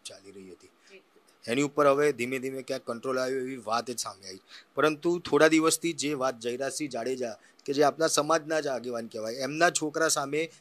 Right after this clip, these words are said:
Speaker 1: એટ્રોસિટીની અને અપહરણની ફરિયાદ દાખલ થઈ ગણેશ જાડેજા સામે, છતાં પણ હજી સુધી એ કેસમાં ક્યાંક લાલિયાવાડી ચાલતી હોય એવું લાગી રહ્યું છે. ગણેશ જાડેજા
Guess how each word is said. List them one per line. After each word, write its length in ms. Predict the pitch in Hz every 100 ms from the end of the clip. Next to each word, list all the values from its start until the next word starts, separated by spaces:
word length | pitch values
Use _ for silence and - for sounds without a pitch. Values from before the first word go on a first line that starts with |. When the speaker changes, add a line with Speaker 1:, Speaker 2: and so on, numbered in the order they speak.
| -
Speaker 1:
એટ્રોસિટીની 640 | 139 165 170 156 151 165
અને 100 | 165
અપહરણની 440 | 160 120 147 143 151
ફરિયાદ 340 | - 127 131
દાખલ 280 | 123 107 123
થઈ 180 | 117 143
ગણેશ 340 | 131 123 123
જાડેજા 320 | 117 110 107
સામે, 340 | 101 98 95 95 _ - - - -
છતાં 320 | 147 175 170
પણ 200 | 185 185 131
હજી 180 | 131
સુધી 340 | 151 139 139 160 _ _
એ 40 | 156
કેસમાં 420 | 151 143 156 151
ક્યાંક 200 | 160 135
લાલિયાવાડી 540 | 135 135 143 139 139
ચાલતી 340 | 135 127 123 131
હોય 160 | 139
એવું 160 | 139 139
લાગી 260 | 113 110
રહ્યું 220 | 117 101 101
છે. 120 | 107
ગણેશ 360 | 107 139 160
જાડેજા 420 | 147 151 160 160